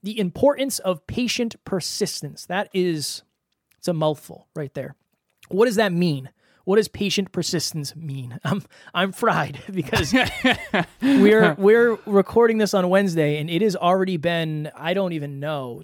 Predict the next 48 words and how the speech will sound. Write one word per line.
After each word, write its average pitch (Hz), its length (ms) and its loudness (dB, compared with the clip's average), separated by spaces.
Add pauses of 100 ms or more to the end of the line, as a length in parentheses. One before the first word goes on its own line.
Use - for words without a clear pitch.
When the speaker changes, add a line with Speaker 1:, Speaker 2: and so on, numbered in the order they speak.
Speaker 1:
t-, - 260 -20
uh, 143 460 -6 (200)
maybe 160 540 -4 (500)
thirty, 165 460 -2 (400)
thirty-three, 175 560 -2
thirty-four 165 460 -6
hours 165 240 -2
this 190 180 -8
week, 214 140 -8
something 170 160 -12
like 143 160 -10
that. 131 280 -14
More 208 220 4
than 139 140 -8
that. 127 160 -10
Speaker 2:
Mm-hmm. 131 60 -8 (180)
Speaker 1:
It's 196 160 -4
been 190 180 2
wild. 131 320 -4
Okay. 220 200 0 (300)
Speaker 2:
Big 160 140 2
Speaker 1:
The 143 80 4
Speaker 2:
one. 214 80 6
Speaker 1:
importance 247 540 0
of 233 100 4
persistent 202 460 -2
pa-, 175 260 -8
uh, 156 220 -2 (100)
patient 196 320 -2
persistence. - 580 -4 (220)
We're 160 120 -2
gonna 160 100 -2
be 156 80 0
fine. - 220 -14 (460)
I 202 140 2
want 254 260 4
you 247 100 0
to - 140 2
imagine 180 460 0
something. 135 460 -8 (560)
If 226 360 0 (140)
you 196 300 4
show 226 320 2
up 233 140 -2
to 214 120 2
a 185 60 2
starting 160 400 0
line 123 280 -16